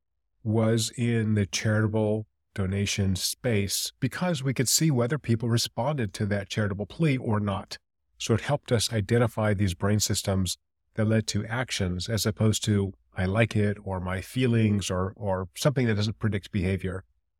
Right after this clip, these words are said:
So we've done a lot of work in the nonprofit space. And basically our five components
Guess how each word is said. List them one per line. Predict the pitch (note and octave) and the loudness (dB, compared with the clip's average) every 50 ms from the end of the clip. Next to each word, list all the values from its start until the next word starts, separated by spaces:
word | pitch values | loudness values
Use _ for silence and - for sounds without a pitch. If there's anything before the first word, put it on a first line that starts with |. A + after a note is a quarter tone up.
| _ _ - | _ _ -2
So | - C3+ | 2 4
we've | B2+ A2 | 4 4
done | - C3+ B2+ | 4 4 4
a | B2 | 4
lot | A2+ A2+ A#2+ A#2 | 2 2 2 2
of | A2 | 2
work | G#2+ A2 G2+ - | 0 0 0 0
in | G#2 | 0
the | G2 F#2+ | 2 2
nonprofit | G2 F#2 F#2+ F2+ - - F#2 F#2 - F#2+ F2 - | 2 0 -2 -4 -6 -8 -8 -6 -6 -8 -8 -6
space. | - - - G#2+ G#2 G2+ G2 - - - - - _ _ _ _ _ _ _ _ | -8 -4 -2 -2 0 0 0 -2 -2 -4 -6 -8 _ _ _ _ _ _ _ _
And | - B2+ A#2 A2+ A2+ A2+ A2+ G#2+ A2+ B2+ A2+ - | -10 -4 -2 0 0 0 0 0 -2 -4 -2 2
basically | - F3 E3 - - F3 D#3 | 2 2 2 4 2 0 0
our | C#3 A2+ | 0 -2
five | - - - - - A2+ A2+ A#2+ B2 B2 B2 A#2 - - | -4 -6 -8 -4 -2 -2 0 2 2 0 0 0 -4 -6
components | - - A2 - - - A2 G#2+ G#2 A2 C3+ D#3 - - - - | -4 -4 -4 -4 -4 -4 -2 0 2 2 2 0 0 -2 -2 -2